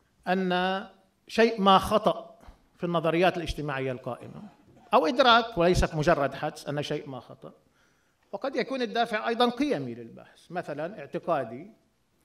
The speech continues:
أن ال-، ال-، هنالك حاجة لتصحيح بعض المفاهيم الخاطئة من منطلق مصلحة المجتمع ومصلحة العملية الاجتماعية، مثلًا التحول الديمقراطي.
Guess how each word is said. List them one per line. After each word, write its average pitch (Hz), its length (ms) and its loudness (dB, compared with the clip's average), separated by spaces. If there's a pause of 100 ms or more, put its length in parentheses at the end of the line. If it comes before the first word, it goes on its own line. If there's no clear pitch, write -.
(640)
أن 185 240 2 (1400)
ال-، 147 500 -4
ال-، 135 880 -8 (1200)
هنالك 175 440 4
حاجة 170 360 0
لتصحيح 160 560 -4
بعض 170 240 0
المفاهيم 156 520 -4
الخاطئة 151 800 -8 (500)
من 156 140 -4
منطلق 170 460 -2
مصلحة 160 440 -4
المجتمع 143 640 -6
ومصلحة 139 720 -6
العملية 120 1000 -8
الاجتماعية، 127 640 -8
مثلًا 135 300 -10
التحول 131 480 -8
الديمقراطي. 117 600 -16